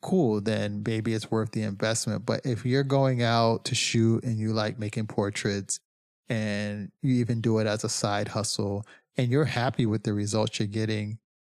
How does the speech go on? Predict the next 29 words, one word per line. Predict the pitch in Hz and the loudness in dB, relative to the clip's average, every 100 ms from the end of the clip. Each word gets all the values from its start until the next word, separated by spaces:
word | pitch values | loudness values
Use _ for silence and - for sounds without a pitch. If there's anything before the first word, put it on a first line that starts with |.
| - | -4
your | 113 | -2
clients | - 120 110 113 - | 0 0 0 0 -2
are | |
happy | 104 107 101 | -4 -4 -2
with | 104 104 | -2 0
the | 104 | -2
results | 104 107 104 - | -2 0 -2 -2
you're | 107 | -4
getting, | 101 107 104 101 104 _ _ _ - | -2 -2 -4 -6 -12 _ _ _ -2
and | 135 | 0
you're | 127 | 2
not | 127 120 | 2 0
struggling | - - 127 156 165 196 - - | 2 2 4 4 0 -2 -6 -4
and | 120 | 0
you | 120 | 2
don't | 120 | 4
have | 117 113 | 2 0
pain | - 131 135 | 0 0 0
points | - 117 104 | 0 0 -2
with | - | -4
the | 107 | -4
gear | 104 117 | -2 0
you | 113 113 | 2 0
have, | 110 139 113 107 107 | 2 2 2 0 -2
there's | - 117 | -2 0
no | 135 | 2
need | 131 139 | 0 0
to | - | 0
upgrade. | 185 - 104 | -2 -2 -4